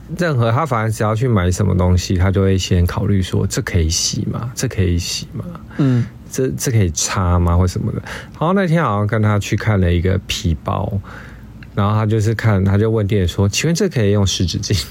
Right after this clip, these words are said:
Speaker 1: 擦？”然后什么的。然后我就心里想说：“怎么可能？因为皮的东西用湿纸巾擦，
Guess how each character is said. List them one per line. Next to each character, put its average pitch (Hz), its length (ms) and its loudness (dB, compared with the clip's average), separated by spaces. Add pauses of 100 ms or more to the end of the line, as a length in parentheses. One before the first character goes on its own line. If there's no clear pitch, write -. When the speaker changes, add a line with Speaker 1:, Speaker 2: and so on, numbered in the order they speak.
Speaker 1:
擦？” - 420 -4 (1000)
然 117 120 0
后 120 140 0
什 110 180 -2
么 87 140 2
的。 90 120 2
然 95 140 4
后 135 140 2
我 139 100 2
就 135 120 0
心 127 200 -2
里 127 60 0
想 98 180 2
说 123 200 0 (500)
：“怎 - 160 -2
么 202 120 2
可 190 200 0
能？ 160 180 2
因 254 80 0
为 254 60 -4 (300)
皮 147 240 2
的 170 60 2
东 175 180 2
西 180 160 0
用 185 120 2
湿 165 200 0
纸 - 20 2
巾 135 220 2
擦， 120 560 -2